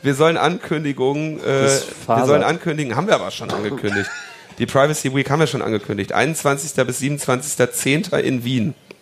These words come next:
Speaker 1: Zwanzig neunzehn. Privacy Week im Volkskundemuseum. Äh, so kann man sich also mit ein paar Nippelklemmen kann man sich jederzeit Werbung bei Logbuch Netzpolitik, äh,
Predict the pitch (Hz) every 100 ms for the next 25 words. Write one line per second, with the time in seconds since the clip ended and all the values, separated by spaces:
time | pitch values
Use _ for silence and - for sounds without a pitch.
0 | _ _ _ _ - - - - 120 120
1 | 117 110 113 147 113 - - - - 135
2 | 160 160 156 147 - 143 156 - 139 156
3 | - - 123 107 104 98 101 151 - -
4 | - - _ _ 117 117 113 139 147 139
5 | 131 123 98 117 123 98 127 123 123 123
6 | 120 - 147 - 135 135 131 123 117 113
7 | 117 113 - 110 110 107 110 110 - -
8 | - - 107 110 - 120 110 - - 113
9 | - 107 - - - - - - - -
10 | - 110 107